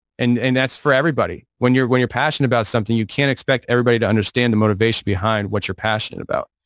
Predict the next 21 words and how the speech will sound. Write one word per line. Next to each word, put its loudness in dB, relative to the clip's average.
But 0
if -2
you 4
believe 4
in 0
it, -2
you -4
gotta 0
keep -6
going 2
forward. 2
And 0
that's -2
what 0
I 0
did, 0
to -8
the -10
point 0
now 2
where 0